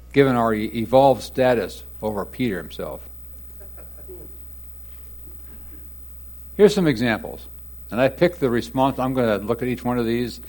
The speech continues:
and I kind of clean, gleaned a response from their websites. How about a secular Christian? How would a secular Christian answer the question, "Who do people say that Jesus is?"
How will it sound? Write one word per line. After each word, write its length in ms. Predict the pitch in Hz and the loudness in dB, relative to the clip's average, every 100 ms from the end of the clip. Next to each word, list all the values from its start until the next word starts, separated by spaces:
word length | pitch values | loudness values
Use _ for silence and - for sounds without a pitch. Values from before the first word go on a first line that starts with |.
| - - - - - | -18 -18 -18 -16 -6
and 120 | 104 | -2
I 140 | 104 | 0
kind 220 | 104 127 | 0 0
of 200 | 117 113 | 0 0
clean, 460 | - 147 151 147 139 | -4 0 2 2 0
gleaned 400 | 107 131 180 165 | 0 2 4 2
a 140 | 120 | 0
response 640 | 113 107 - 135 131 120 - | 0 -4 -2 0 0 0 -6
from 380 | - 120 117 104 | -6 -2 0 2
their 140 | 113 | 0
websites. 680 | 110 117 - 98 71 - - - - - - - - - - - - - - - - - - - - - - - - - | 2 0 -2 -4 -6 -8 -16 -16 -16 -16 -18 -18 -18 -18 -18 -18 -18 -18 -18 -18 -18 -16 -16 -18 -18 -18 -18 -18 -18 -2
How 100 | 170 | 2
about 180 | 180 190 | 6 6
a 80 | 127 | 6
secular 560 | - 160 151 127 104 | 4 4 6 4 2
Christian? 540 | 87 - 95 - - - - | -2 -6 -8 -8 -14 -12 0
How 140 | 170 | 2
would 120 | 185 | 4
a 60 | 135 | 4
secular 320 | - 147 131 | 2 2 2
Christian 320 | - 110 - | 0 -2 -4
answer 320 | 101 113 - | -4 -6 -6
the 100 | 127 | -6
question, 540 | 135 113 98 - 104 104 - - - - - | -4 -2 -2 -4 -6 -8 -12 -18 -18 -10 4
"Who 80 | 185 | 6
do 80 | |
people 280 | 156 160 143 | 8 6 2
say 320 | - 117 113 | -2 2 2
that 240 | 101 104 78 | 4 0 -4
Jesus 480 | 104 113 - 92 - | -6 -6 -6 -10 -10
is?" 360 | 92 62 - | -12 -12 -14